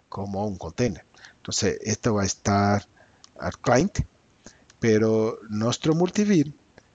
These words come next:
tiene aquí algunas propiedades, como por ejemplo, lo target control. Lo target control va a ser nuestro layout uno. De manera que ello va a tener lo espacio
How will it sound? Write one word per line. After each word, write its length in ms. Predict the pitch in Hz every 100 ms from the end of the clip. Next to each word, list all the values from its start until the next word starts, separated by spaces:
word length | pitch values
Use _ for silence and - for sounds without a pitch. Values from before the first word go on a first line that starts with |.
| _ -
tiene 200 | 113 110
aquí 260 | - 117
algunas 480 | 117 110 123 180 131
propiedades, 640 | 110 98 110 107 101 107 -
como 260 | 95 95
por 200 | - 107
ejemplo, 520 | 117 120 98 107 131 - _ _ _ _ _
lo 160 | - 110
target 460 | - 147 156 117 - -
control. 440 | - 78 - - - _
Lo 160 | 131 147
target 380 | - 170 196 202
control 580 | - 151 104 135 160 - -
va 120 | 113
a 40 | 104
ser 380 | - 104 104 - _ _ _ _ -
nuestro 640 | 95 87 - - 90 85 _
layout 440 | 98 95 92 87 98
uno. 340 | 101 101 73 _ _ - _ _ _ _ _
De 100 | -
manera 380 | 90 98 113 117
que 200 | - 104
ello 220 | 101 117
va 120 | 113
a 20 | 101
tener 380 | 101 95 95
lo 100 | 95
espacio 600 | 92 - 135 107 - 143